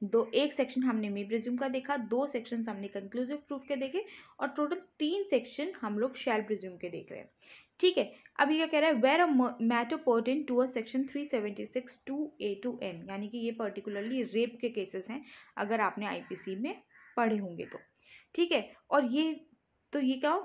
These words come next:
जो भी आपका मैटर है वो particularly रेप केसेस के बारे में है और ये प्रूफ किया गया है कि मतलब ये चीज़ शोन है कि यहाँ पे sexual intercourse has been taken place, sexual intercourse हुआ है। अब एक लड़की आती है जो विमेन है, उसने ये कहा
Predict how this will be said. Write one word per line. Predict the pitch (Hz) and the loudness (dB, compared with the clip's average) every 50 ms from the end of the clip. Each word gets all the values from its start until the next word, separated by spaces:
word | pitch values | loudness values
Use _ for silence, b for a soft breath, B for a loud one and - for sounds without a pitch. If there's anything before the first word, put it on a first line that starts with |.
| 269 226 233 | -2 -4 2
जो | 226 254 | 2 4
भी | 262 262 294 | 4 4 4
आपका | 269 247 - 285 | 2 2 2 2
मैटर | 269 262 226 220 214 247 240 | 2 2 2 2 2 0 -2
है | 240 240 311 | -2 -2 -4
वो | 339 320 - - | -4 -4 -2 0
particularly | 240 220 220 226 233 233 233 247 262 285 285 226 208 | -2 -2 -2 -4 -4 -4 -2 -2 -2 -2 -2 -2 0
रेप | 226 240 240 247 - - | 2 2 0 0 -2 -4
केसेस | 247 233 226 - 226 226 | -2 -2 -2 -6 -10 -8
के | - 233 | -8 -6
बारे | 208 208 190 180 180 180 | -4 -2 -2 -2 -4 -6
में | 180 185 | -8 -8
है | 202 240 294 370 B B B B B B B - | -8 -8 -10 -10 B B B B B B B 2
और | 262 269 | 2 4
ये | 277 320 | 4 2
प्रूफ | 320 - - 285 294 302 302 - | -2 -2 -2 0 0 0 0 2
किया | - 285 262 | 0 0 2
गया | 233 240 233 | 2 2 0
है | 254 285 | 0 0
कि | 294 - 339 359 403 415 - _ _ _ _ 226 | -2 0 0 0 0 -2 -4 _ _ _ _ 2
मतलब | 240 254 226 220 | 4 4 4 4
ये | 240 277 269 | 2 0 0
चीज़ | 262 - 302 294 294 - 233 202 | 0 0 0 0 0 -4 -8 -8
शोन | 202 - - 262 262 269 277 277 | -8 -4 0 4 4 4 4 4
है | 262 247 247 | 2 0 0
कि | 285 | 0
यहाँ | 277 262 233 226 - | 0 0 0 0 -2
पे | 302 | -6
sexual | 302 - _ - 247 240 - - - 339 320 285 | -8 -4 _ -4 -4 -2 -4 -4 -2 0 0 2
intercourse | 254 226 226 226 226 - 233 247 247 240 | 2 0 0 -2 -2 0 0 0 0 0
has | 220 202 196 190 - | -2 -2 -2 -4 -4
been | 240 240 247 | -6 -4 -2
taken | 240 214 190 - - 196 196 | -2 -4 -4 -4 -8 -14 -14
place, | - - - - - _ B B B B B B B B _ - | -14 -16 -18 -18 -20 _ B B B B B B B B _ 0
sexual | 277 277 277 - - 339 320 302 | 0 0 2 0 -2 0 2 2
intercourse | 262 233 233 220 220 - 214 214 208 - - | 2 2 2 -2 -4 -2 -4 -4 -4 -4 -8
हुआ | 196 180 | -10 -10
है। | - - - _ B B B B B B B B - | -10 -12 -16 _ B B B B B B B B 4
अब | 349 349 339 | 4 6 6
एक | 349 339 311 | 4 2 2
लड़की | 285 269 240 226 - - 277 | 2 2 2 0 0 -2 0
आती | 262 233 226 226 - 233 | 0 0 0 -2 -4 -2
है | 226 | 0
जो | 247 240 | 2 2
विमेन | 208 196 226 240 269 269 | 2 2 2 2 2 2
है, | 240 220 208 190 185 - - - - - | 0 -2 -4 -8 -8 -12 -16 -18 -10 -8
उसने | 277 254 - - 285 277 | -8 -8 -6 -4 -4 -2
ये | 277 269 262 | -2 -2 -4
कहा | 262 - 240 214 190 226 233 254 | -4 -4 -6 -4 -2 -2 -2 -2